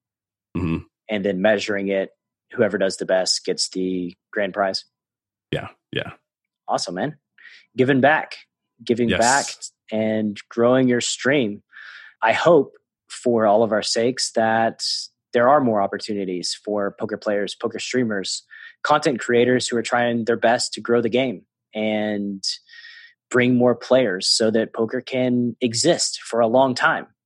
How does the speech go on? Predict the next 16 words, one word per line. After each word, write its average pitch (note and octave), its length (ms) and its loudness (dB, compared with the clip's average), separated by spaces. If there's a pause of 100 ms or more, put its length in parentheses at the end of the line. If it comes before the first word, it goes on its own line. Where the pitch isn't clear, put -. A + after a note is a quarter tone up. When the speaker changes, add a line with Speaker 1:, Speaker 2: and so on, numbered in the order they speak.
(100)
Speaker 2:
I G2 80 -8
feel B2 280 2
like, A#2 480 2 (720)
I A#2 60 -2
mean, G#2 120 0
obviously G2 480 2
I F2 80 -2
have, F2 180 -6 (160)
like, E2+ 180 -8 (320)
every C3+ 260 2
bias A#2+ 680 2
in B2 140 0
the A#2 80 2
world G2 600 2 (420)
that, A2 380 0
um, G#2+ 680 0